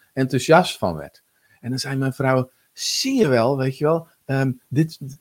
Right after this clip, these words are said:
dit is, dit is niet goed, of dit is geen goed idee, dit moet je anders, weet je wel." Ze, "Nee, ik hou vol, dit, weet je, ik ga dit pad op, weet je wel." En elke keer teleurstelling, teleurstelling, teleurstelling.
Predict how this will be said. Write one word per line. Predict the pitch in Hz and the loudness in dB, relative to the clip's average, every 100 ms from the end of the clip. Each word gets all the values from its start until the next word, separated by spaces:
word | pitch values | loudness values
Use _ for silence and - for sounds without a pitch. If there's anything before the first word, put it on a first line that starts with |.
| _ | _
dit | 147 160 | -6 -2
is, | 208 208 - - | -2 -2 -6 -14
dit | 143 165 | -12 -6
is | 226 240 | -4 0
niet | 214 | 0
goed, | - 131 139 | 2 0 0
of | |
dit | 135 170 | -8 -8
is | |
geen | - 190 | -4 -4
goed | - 175 | 0 0
idee, | 160 147 135 | 2 2 2
dit | 147 | 0
moet | 196 | -2
je | 190 | -2
anders, | - 180 165 127 | -2 0 0 0
weet | 147 | -2
je | 165 | -2
wel." | 160 - _ - | -6 -16 _ -14
Ze, | 131 - - | -14 -14 -10
"Nee, | 156 175 202 | -4 -2 -4
ik | 170 | -6
hou | - 180 | -6 -6
vol, | 165 185 147 | 0 2 2
dit, | 131 143 - - | 0 -8 -18 -14
weet | - 135 143 151 | -10 2 4 4
je, | - | 0
ik | 156 | -6
ga | - 185 | -2 -2
dit | 196 - | -2 0
pad | 214 196 | -2 0
op, | 123 | -2
weet | - 120 | -2 -2
je | 165 | 0
wel." | 185 - _ _ - _ | -2 -2 _ _ -20 _
En | 143 139 131 - | 0 2 2 -2
elke | - 160 185 185 | -4 -4 -4 -6
keer | 160 147 | -4 -4
teleurstelling, | 143 151 156 143 139 131 123 | 0 2 2 2 -2 -4 -2
teleurstelling, | 127 120 - 120 120 | 0 0 0 -2 0
teleurstelling. | 123 123 113 98 82 | 2 2 0 -6 -8